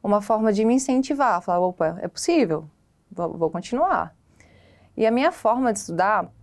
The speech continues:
é, eu sempre dividi bem os meus horários.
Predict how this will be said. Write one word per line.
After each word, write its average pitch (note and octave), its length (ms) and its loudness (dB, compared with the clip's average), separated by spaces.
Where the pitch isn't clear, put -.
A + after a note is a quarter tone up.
é, E3 280 0
eu E3+ 100 2
sempre G#3+ 880 0
dividi A3 440 0
bem G#3 180 2
os G#3+ 120 0
meus A3+ 240 4
horários. D#3+ 580 0